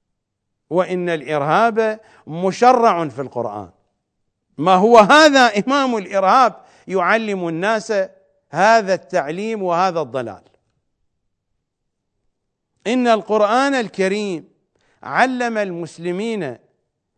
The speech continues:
سر هذه الصناعة، وأرشدهم إلى فضائلها وأرباحها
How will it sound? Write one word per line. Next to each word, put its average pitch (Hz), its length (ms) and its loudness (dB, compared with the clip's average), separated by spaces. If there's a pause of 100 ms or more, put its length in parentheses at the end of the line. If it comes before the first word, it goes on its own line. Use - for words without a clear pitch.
(140)
سر 277 420 2
هذه 220 540 4
الصناعة، 156 720 -6 (1040)
وأرشدهم 214 1080 0
إلى 226 400 -2
فضائلها 190 920 -2 (2000)
وأرباحها 170 1200 2